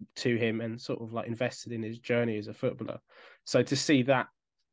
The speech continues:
sort of transpire and see him, uh, come on,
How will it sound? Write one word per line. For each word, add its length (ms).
sort 200
of 80
transpire 580
and 140
see 240
him, 300
uh, 340
come 240
on, 180